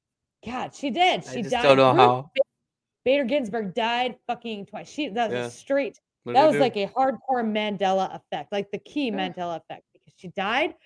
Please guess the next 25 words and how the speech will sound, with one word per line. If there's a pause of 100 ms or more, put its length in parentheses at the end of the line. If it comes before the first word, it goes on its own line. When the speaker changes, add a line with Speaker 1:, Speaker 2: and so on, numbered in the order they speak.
(200)
Speaker 1:
I
saw
it
on
Facebook. (340)
I
saw
they
planning
her
funeral, (220)
and
then (200)
she
was
back
alive
a
week
later. (260)
But
I
was
just
in,